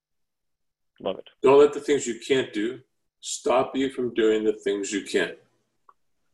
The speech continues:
Speaker 1: We gotta share that with everybody. Thank you.
Speaker 2: Thank you so much.
Speaker 1: Well, thank you, Patch, and, and thanks to your whole team and Susie and everyone is so great. Uh, we've just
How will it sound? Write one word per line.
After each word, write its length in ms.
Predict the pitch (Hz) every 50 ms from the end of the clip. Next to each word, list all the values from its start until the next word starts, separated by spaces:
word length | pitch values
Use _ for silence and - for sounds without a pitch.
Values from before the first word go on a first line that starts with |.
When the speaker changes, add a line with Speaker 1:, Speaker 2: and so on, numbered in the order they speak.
| _ _ _ _ _ _ _ _ _ _ _ _ _ _ _ - - - _ _ _ _ _ -
Speaker 1:
We 80 | -
gotta 180 | 107 120 131 131 - -
share 180 | 160 151 147
that 200 | 143 139 139 135
with 100 | 139 127
everybody. 500 | 120 113 107 98 95 95 92 92 87 - _ _ _ _ -
Thank 240 | 127 123 117 -
you. 180 | 107 87 80 - _ _ _ _ _ _ _ _ _ _ _ _ _ _ _ _ _ _ _ _ _ _ _ -
Speaker 2:
Thank 200 | 143 143 - 151
you 60 | 131
so 160 | - - 139
much. 400 | 139 135 117 - - - - - - _ _ _ _ _ _ _ _ _ _ _ _ _ _ _
Speaker 1:
Well, 140 | 120 120 - -
thank 240 | 143 143 127 -
you, 120 | 147 160 165
Patch, 360 | - 117 104 101 101 107 - - -
and, 300 | 113 107 110 107 101 -
and 220 | - 107 107 104 -
thanks 260 | - 120 120 120 - - -
to 80 | 123 110
your 200 | 107 104 107 98
whole 240 | 117 123 120 110 - -
team 420 | - 139 131 131 135 135 131 120 107
and 120 | - - - -
Susie 380 | 143 143 143 123 123 139 139 131
and 80 | 117
everyone 380 | 120 120 117 113 104 - 98 90
is 60 | - _ _ -
so 180 | 113 117 110
great. 460 | 95 90 - 107 107 117 131 147 139 - - - - _ - _ _ _ _ _ _ -
Uh, 340 | - 101 98 98 101 98 101
we've 280 | 101 98 98 95 95 90 - - - 95 -
just 140 | - 107